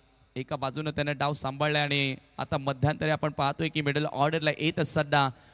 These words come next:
अ, दीपेशनं देखील त्याच्या स्वाभाविक खेळाला सुरुवात केली आहे. दबाव आता वाढत चाललाय. आतापर्यंत चार ओव्हरचा विचार केला तर, अ,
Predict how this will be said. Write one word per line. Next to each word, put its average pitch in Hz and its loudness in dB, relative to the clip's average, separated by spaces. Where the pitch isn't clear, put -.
अ, 131 0
दीपेशनं 190 2
देखील 151 0
त्याच्या 139 -4
स्वाभाविक 139 0
खेळाला 139 2
सुरुवात 131 0
केली 131 4
आहे. 127 0
दबाव 254 0
आता 240 0
वाढत 190 6
चाललाय. 180 4
आतापर्यंत 143 0
चार 151 0
ओव्हरचा 147 -4
विचार 143 -2
केला 147 -4
तर, 139 0
अ, 123 2